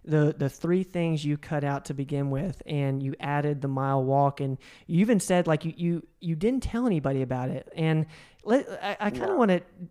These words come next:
Speaker 1: dive into that because I find that fascinating. You, you, you told me you went for the walks. You know, you live in the trees, or, uh, you're, you're from the tree streets in, in Johnson City, and, and you didn't want your neighbors to know. Like, tell me about that. Like, what was that about?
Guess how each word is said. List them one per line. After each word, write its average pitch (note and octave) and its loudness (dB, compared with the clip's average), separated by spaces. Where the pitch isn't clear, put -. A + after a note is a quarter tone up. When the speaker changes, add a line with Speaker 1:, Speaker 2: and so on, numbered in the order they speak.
Speaker 1:
dive F3 2
into E3 2
that C#3 -2
because D#3+ -2
I G3+ 0
find A3 -4
that D#3 -4
fascinating. - -8
You, D#3 2
you, E3+ 0
you F3 -4
told A3 2
me G#3+ 4
you E3 2
went F3+ -2
for E3 -2
the D3+ 0
walks. D3 2
You D#3+ -2
know, C#3 2
you D3 2
live E3+ 4
in F3+ 2
the E3 2
trees, D#3 -2
or, - -8
uh, - -12
you're, E3 -4
you're F3 -4
from F#3+ 4
the F3+ 6
tree D#3+ 2
streets C#3+ 2
in, C#3 -4
in C#3+ -4
Johnson C#3+ -2
City, C3+ 0
and, C3 0
and D3 0
you C#3+ 2
didn't E3 6
want D#3+ 4
your D#3 2
neighbors D3 2
to C#3+ -2
know. C3 2
Like, D3+ 2
tell A#3 0
me C4 2
about F#3+ 2
that. C#3 -4
Like, - -8
what F#3 -6
was F3+ -4
that D#3 0
about? - -10